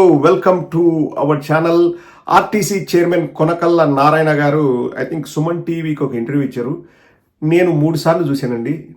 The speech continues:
నాకు అర్థం కాక జుట్టు పీక్కుందాం అనుకున్నాను. అసలే మళ్ళా జుట్టు పోతుంది, మళ్ళీ ఎందుకులే పీక్కోవడం అని చెప్పేసి ఆపేశా. So, ఈ కొనకళ్ళ నారాయణ చెప్పింది మీకు ఏమన్నా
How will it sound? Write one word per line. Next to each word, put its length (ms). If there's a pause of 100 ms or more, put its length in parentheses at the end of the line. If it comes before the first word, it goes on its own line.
(140)
నాకు 300
అర్థం 360
కాక 260 (120)
జుట్టు 200 (140)
పీక్కుందాం 340
అనుకున్నాను. 320 (140)
అసలే 340
మళ్ళా 260
జుట్టు 140
పోతుంది, 400
మళ్ళీ 160 (100)
ఎందుకులే 400
పీక్కోవడం 360
అని 100
చెప్పేసి 340 (280)
ఆపేశా. 340 (480)
So, 100 (220)
ఈ 180 (160)
కొనకళ్ళ 400 (120)
నారాయణ 300 (100)
చెప్పింది 420
మీకు 240
ఏమన్నా 240